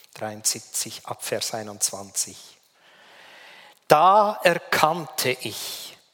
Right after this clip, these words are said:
wie verbittert ich war. Alle Menschen, die bei den Warum-Fragen keine Antwort bekommen, die sie befriedigt, werden irgend in einer Weise verbittert.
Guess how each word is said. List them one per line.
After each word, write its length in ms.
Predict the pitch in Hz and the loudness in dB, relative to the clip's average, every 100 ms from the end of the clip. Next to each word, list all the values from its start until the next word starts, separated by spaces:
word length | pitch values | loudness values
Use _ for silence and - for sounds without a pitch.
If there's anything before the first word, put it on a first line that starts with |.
| _ _ | _ _
wie 200 | 123 131 | -8 -4
verbittert 1080 | 120 - 110 - - 123 - - 107 - - - | -2 -2 -4 -6 -6 -6 -6 -8 -8 -8 -12 -10
ich 340 | 104 - 101 | -10 -10 -10
war. 400 | 95 87 87 98 - _ _ _ _ _ _ _ _ _ _ | -12 -12 -14 -16 -20 _ _ _ _ _ _ _ _ _ _
Alle 240 | 139 160 | 2 2
Menschen, 500 | 143 147 139 - 120 | 0 -2 -2 -4 -4
die 200 | 110 113 | -10 -12
bei 220 | 107 120 113 | 0 0 0
den 300 | 113 107 101 104 | -4 -10 -12 -2
Warum-Fragen 1400 | 113 107 - 175 170 147 120 - 127 117 101 - 110 - | 0 0 -4 -8 -10 -14 -10 -6 -4 -4 -4 -10 -18 -6
keine 540 | - 135 156 160 160 - | -2 -2 -4 -12 -12 -8
Antwort 760 | 131 135 - 127 110 _ - - _ _ _ _ _ - | -8 -8 -12 -10 -12 _ -20 -20 _ _ _ _ _ -14
bekommen, 540 | - - 120 110 107 | -10 -6 -6 -8 -12
die 120 | 113 | -8
sie 160 | 107 - | -6 -6
befriedigt, 920 | - 131 - 107 101 90 - - - _ _ _ | -8 -10 -10 -14 -16 -18 -20 -20 -20 _ _ _
werden 480 | 110 104 - - 98 - _ _ _ _ _ _ | -4 -4 -4 -14 -20 -20 _ _ _ _ _ _
irgend 400 | 170 180 170 156 | -2 -2 -6 -10
in 140 | 147 | -6
einer 320 | 135 131 123 | -6 -6 -8
Weise 400 | 120 113 117 - | -6 -6 -6 -6
verbittert. 600 | - - - 113 - - | -6 -10 -12 -16 -14 -16